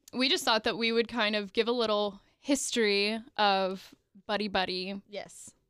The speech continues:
Speaker 1: I'm
Speaker 2: I <laughs>
Speaker 1: What?
Speaker 2: You go,
Speaker 1: Yes.
Speaker 2: you go.
Speaker 1: I'm Buddy with a Y, if that matters.
Speaker 2: And I'm Buddy with an I E because I'm fancy.
Speaker 1: You know, sometimes whenever I listen to podcasts where it's two girls talking,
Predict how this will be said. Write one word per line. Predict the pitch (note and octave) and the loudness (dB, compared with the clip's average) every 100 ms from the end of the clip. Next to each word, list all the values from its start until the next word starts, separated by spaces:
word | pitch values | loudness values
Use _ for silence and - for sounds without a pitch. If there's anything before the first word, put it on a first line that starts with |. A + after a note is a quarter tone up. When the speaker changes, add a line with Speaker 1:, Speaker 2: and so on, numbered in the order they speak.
| _ _ _ A3+ | _ _ _ 4
Speaker 1:
I'm | A#3+ | 6
Speaker 2:
I | C4+ C#4 D4 D#4 _ _ _ _ _ - | 6 6 2 -4 _ _ _ _ _ -4
<laughs> | - - - - - | -4 -2 -4 -2 4
Speaker 1:
What? | E4+ F#4+ - - | 8 8 6 0
Speaker 2:
You | |
go, | A3+ | 4
Speaker 1:
Yes. | F#3+ G#3 E4 - D#4+ | 6 6 6 4 0
Speaker 2:
you | - - | -4 -2
go. | - F#4 C4+ - | -2 -2 0 4
Speaker 1:
I'm | A3+ C4 G#4 | 6 6 6
Buddy | D4+ E4 | 6 6
with | F4 F#4 F#4 | 6 4 6
a | A4+ | 4
Y, | D#4 B3 G3 F3+ F3 F#3+ D4+ | 6 6 6 4 2 2 2
if | C4+ - | 2 4
that | G#3+ G#3+ - | 6 4 2
matters. | A3+ F3 E3+ F#3+ F4 G#4 - | 0 2 2 0 -2 -2 0
Speaker 2:
And | C#4+ C#4+ | 0 2
I'm | A#3 A#3 D4 | 2 4 6
Buddy | A#3+ A#3 | 8 6
with | B3 | 4
an | D4 A#3+ | 0 2
I | G3+ G#3+ A#3+ | 4 4 2
E | A#3+ D4 A#3+ F#3 E3+ F#3+ _ _ _ | 2 2 4 2 0 -4 _ _ _
because | A#3+ A3+ G#3+ G3+ | -10 -4 -4 -2
I'm | G#3 G#3+ | 0 0
fancy. | G3+ G3 F#3+ - - - G3 | 2 2 0 -4 -8 -6 0
Speaker 1:
You | |
know, | D4 - | 2 2
sometimes | - C#4 D4+ F#4+ G4 | 2 2 4 2 2
whenever | D4+ B3+ A#3 | 2 4 4
I | A#3 G3+ | 4 4
listen | G#3 - | 2 0
to | A#3 | -2
podcasts | - F#3 - G3+ G#3+ - | 2 0 2 0 0 -2
where | |
it's | F#3+ F#3 | -6 -4
two | - A#3+ | -4 -4
girls | F#3+ F3+ G3 | -2 -2 -2
talking, | - G#3 - B3+ C4 | -2 -2 0 0 0